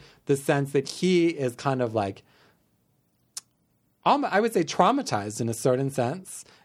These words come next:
you know, and, um, because the book is actually, I mean, in some ways,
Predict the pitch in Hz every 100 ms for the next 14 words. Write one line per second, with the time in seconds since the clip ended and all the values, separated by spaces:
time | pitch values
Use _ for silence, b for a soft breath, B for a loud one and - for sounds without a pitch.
0 | - 151 143 131 131 143 - 156 147 139
1 | 135 131 - - b b _ 147 143 135
2 | 127 - - _ - 165 165 214 208 180
3 | 151 220 277 185 165 170 - 147 170 180
4 | 147 B - 151 143 190 269 208 123 117
5 | 120 123